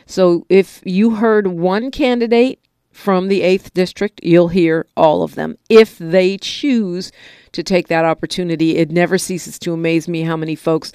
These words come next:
uh, just skip a chance to, uh, talk to you, the K B L A delegation.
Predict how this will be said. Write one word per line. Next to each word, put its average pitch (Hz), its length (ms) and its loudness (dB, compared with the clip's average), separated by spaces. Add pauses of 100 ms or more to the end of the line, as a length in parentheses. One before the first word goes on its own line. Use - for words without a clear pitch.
(320)
uh, 156 180 -2
just 160 380 -4 (100)
skip - 540 -2 (340)
a 170 120 0
chance 160 560 -6 (320)
to, 156 400 -2
uh, 131 280 -6
talk 160 260 -4
to - 160 -14
you, - 260 -12
the - 80 -20
K 151 200 -6
B 151 100 -4
L 156 140 -2
A 156 100 -4
delegation. 165 640 -2